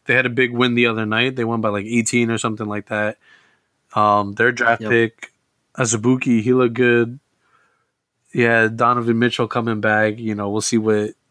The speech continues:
Speaker 1: that, I mean, they, they, they blew out. I forgot who they played, but they looked good on paper, uh, you know, from what I saw. Um, how about, you know, so is there anybody else that you guys are waiting to see,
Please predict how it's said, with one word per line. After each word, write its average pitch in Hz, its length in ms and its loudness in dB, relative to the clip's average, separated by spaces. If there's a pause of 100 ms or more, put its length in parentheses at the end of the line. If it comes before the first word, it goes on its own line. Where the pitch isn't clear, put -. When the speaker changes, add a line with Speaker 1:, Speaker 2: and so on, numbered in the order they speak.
(160)
Speaker 1:
that, 110 200 -2
I 110 40 0
mean, 113 180 -2
they, 131 300 2
they, 110 340 -6 (1500)
they 127 120 2
blew 117 260 4
out. 113 100 4
I 107 40 2
forgot 117 240 -2
who 113 100 2
they 101 100 -4
played, 101 360 -4
but 98 300 -6 (520)
they 117 140 2
looked 120 280 2
good 107 180 2
on 101 160 -2
paper, 104 260 -4
uh, 101 500 0
you 156 160 -6
know, 107 100 -4
from 104 160 -8
what 101 120 -6
I 107 100 -2
saw. 98 380 -2 (1160)
Um, 123 460 0
how 120 100 -2
about, 151 220 -2
you 127 160 2
know, 120 100 2
so 127 160 2
is 117 100 0
there 156 100 2
anybody 147 420 2
else 143 200 0
that 120 160 -4
you 127 60 -4
guys 123 280 0
are 110 160 0
waiting 127 420 2
to 127 160 0
see, 123 580 2